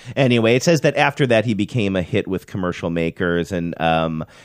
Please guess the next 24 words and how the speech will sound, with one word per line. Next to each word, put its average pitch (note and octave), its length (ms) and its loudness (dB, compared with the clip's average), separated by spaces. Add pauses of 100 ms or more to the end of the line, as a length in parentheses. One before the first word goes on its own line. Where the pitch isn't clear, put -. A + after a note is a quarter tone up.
(100)
you G2 140 -2
know, E2+ 140 0
they F#2 120 0
list F#2 300 -2
all E2 180 -2
of E2 80 -2
his E2 140 -4
commercials. F2 760 -4
And A2 80 0
then G#2+ 80 0
he's A2+ 140 0
also G#2 380 0
made F#2+ 200 0
appearances F#2 560 -6
in F2 240 -2
The F2 80 -2
New F2+ 180 -2
Normal G2 460 0
on E2+ 80 0
N E2+ 160 -2
B E2 80 -6
C, A#2+ 460 -2
Grey's F2+ 340 -4
Anatomy, A2+ 920 0